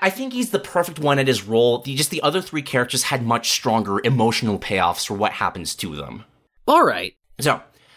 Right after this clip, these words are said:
Speaker 1: I didn't bring Thor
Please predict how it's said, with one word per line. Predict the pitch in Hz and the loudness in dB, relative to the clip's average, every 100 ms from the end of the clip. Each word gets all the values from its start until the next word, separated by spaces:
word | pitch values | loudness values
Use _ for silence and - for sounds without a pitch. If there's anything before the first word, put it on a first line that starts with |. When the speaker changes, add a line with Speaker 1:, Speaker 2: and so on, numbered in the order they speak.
| _ _ _ _ | _ _ _ _
Speaker 1:
I | 180 262 | 4 4
didn't | 277 269 247 - | 2 -4 -4 -4
bring | 170 160 151 151 135 | -2 0 0 -2 -6
Thor | - - 160 101 76 - | -10 -2 2 2 0 -8